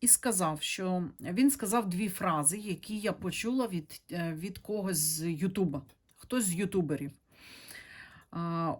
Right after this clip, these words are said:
що Україна, е, може перестати існувати до кінця цього року. І він сказав про Молдову.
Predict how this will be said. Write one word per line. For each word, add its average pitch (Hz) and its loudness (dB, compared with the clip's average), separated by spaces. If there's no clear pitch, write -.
що - 0
Україна, 185 0
е, 160 -8
може 180 4
перестати 175 0
існувати 170 -2
до 160 -2
кінця 165 -4
цього 156 -4
року. 160 -6
І 208 -2
він 277 10
сказав 208 2
про 202 -2
Молдову. 175 -2